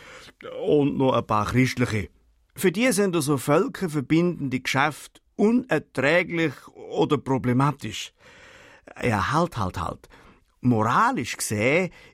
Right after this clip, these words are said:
ist ja nicht nur wichtig, wo dass so ein Waffenexporteur sein Geld verdient, sondern auch, was er damit macht. Äh, zum Beispiel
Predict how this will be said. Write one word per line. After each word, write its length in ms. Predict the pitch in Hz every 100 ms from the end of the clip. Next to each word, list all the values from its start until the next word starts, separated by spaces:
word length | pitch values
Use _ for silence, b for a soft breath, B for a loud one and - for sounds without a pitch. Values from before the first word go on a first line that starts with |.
| -
ist 240 | 151 -
ja 80 | 139
nicht 280 | 143 185 -
nur 320 | 160 147 131
wichtig, 560 | 143 143 127 104 107 - -
wo 640 | 107 120 127 139 175 - -
dass 160 | 196
so 240 | 175 165 180
ein 120 | 156
Waffenexporteur 1120 | 160 185 - - 165 - - 147 - 160 170
sein 180 | 151 143
Geld 280 | - 151 165
verdient, 420 | 160 170 208 - _ B B
sondern 380 | - 190 160 139
auch, 220 | 127 120 B -
was 460 | 113 120 131 -
er 240 | - 131 117
damit 400 | 110 101 104 104
macht. 680 | 127 185 160 - - - - b b b -
Äh, 240 | - 214
zum 160 | 156 151
Beispiel 420 | 127 135 123